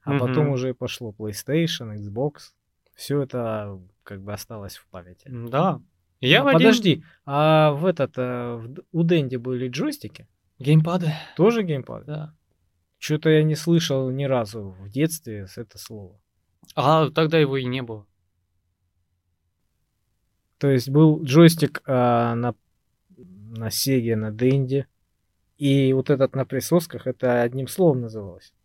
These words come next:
Speaker 2: Да.
Speaker 1: А потом их отделили, да?
Speaker 2: Ну, не их отделили, их отделили раньше, но в России не было понятия геймпад. У тебя был джойстик, и вот тот джойстик, как штурвал вертолета. Вот так объясняли, понимаешь?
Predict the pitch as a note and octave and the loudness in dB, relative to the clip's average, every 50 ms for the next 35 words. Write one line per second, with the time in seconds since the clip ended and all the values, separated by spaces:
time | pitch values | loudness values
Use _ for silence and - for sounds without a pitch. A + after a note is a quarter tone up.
0 | _ - - A#2 C3+ D3 D3+ D3 - _ _ _ _ _ - B2 - - F3+ - | _ -20 -14 -8 -4 -4 -4 -4 -8 _ _ _ _ _ -12 -6 -2 -2 -2 2
1 | - F#3+ G3 F#3+ F3+ D#3+ D3 C#3 C3+ C3+ C3 B2 - - B2 A2+ A2+ A2+ A2 A2 | 6 6 8 8 8 4 2 0 -4 -8 -8 -8 -6 -8 -8 -8 -8 -12 -12 -12
2 | G#2+ G#2 G2 G2 G#2 A#2 D3+ E3 E3 _ _ _ _ _ _ _ _ _ _ _ | -10 -10 -12 -12 -10 -10 -10 -10 -12 _ _ _ _ _ _ _ _ _ _ _
3 | _ - C3+ C3+ D3 D#3 D#3+ E3 D#3+ D#3 D3+ D3+ D3+ D#3+ G3+ A#3 - - A3 F3+ | _ -8 -4 0 2 4 4 6 4 4 4 4 6 6 4 4 2 0 0 2
4 | E3 E3+ D#3+ D#3 D3+ C3 A#2+ A#2+ B2+ B2+ - - C3+ C3 C3 D3 D3 D3 D3 C#3+ | 2 4 4 4 4 4 4 2 2 0 -2 -6 -6 -4 -2 0 0 2 2 2
5 | D3+ D3 F#3+ A#3 B3 G3 - - B2+ A2+ G#2+ A2+ B2 B2 B2 A2+ A2+ A2 A2+ _ | 2 2 2 2 2 -2 -6 -8 -10 -8 -8 -6 -6 -4 -4 -4 -6 -8 -12 _
6 | _ _ _ _ _ _ _ - A2+ A2+ A#2+ B2+ B2+ - - - D3+ F3+ F#3 E3 | _ _ _ _ _ _ _ -14 -6 -2 2 2 2 0 -2 -6 -4 -2 0 0
7 | C#3+ C#3 D#3+ E3 C#3+ D3 C#3+ C3+ - C#3+ C3+ C3+ C#3+ C#3 C3+ - C3 A#2+ A2 A#2+ | 2 2 0 0 0 0 -2 0 0 -2 -2 -2 -2 -4 -4 -6 -8 -6 -4 -4
8 | A2 G#2 G2+ F#2+ A2 G#2+ G2 F#2 _ _ _ _ _ _ _ _ _ _ _ _ | -4 -4 -4 -4 -4 -4 -4 -4 _ _ _ _ _ _ _ _ _ _ _ _
9 | _ _ _ _ _ _ _ - C3 B2 E3+ E3+ D#3+ F3 E3 E3 F#3+ F#3+ F3 D#3 | _ _ _ _ _ _ _ -8 -2 2 4 6 6 6 6 6 6 6 4 4
10 | F3+ A#3 C#4 D#4 D#4 - - F3+ - - - _ _ _ _ _ _ _ _ _ | 4 4 4 4 2 2 0 -2 -2 -2 -6 _ _ _ _ _ _ _ _ _
11 | - G3+ G3 G3+ G3+ A#3 G#3 F#3 A#3 G#3+ F#3 D#3 D3+ A#3+ C#4+ C#4 G3 - G#3 F#3 | 0 2 4 4 4 4 4 4 4 2 4 4 4 4 4 4 2 0 2 2
12 | G#3 G3 - - - G#3+ G#3 G#3 F#3+ G#3 G#3 F#3+ E3+ F3+ F3+ D#3+ D#3 F3 F#3 F3+ | 2 2 0 0 0 2 2 4 6 4 4 4 6 4 4 4 4 4 4 4
13 | D#3+ C#3 A#2+ - - - B2 B2 C#3+ D3+ D3+ C3 - - G#2+ G2+ G2+ G#2 G2+ - | 4 2 2 0 -6 -8 -4 -4 -2 0 0 0 0 0 -4 -4 -4 -10 -10 -10
14 | - G#2+ G2 F#2+ F#2 F#2 _ - G#2 G2+ G2+ A#2+ D#3+ G3+ F3+ F3+ | -10 -10 -8 -8 -10 -12 _ -18 -18 -10 -4 0 0 0 0 -2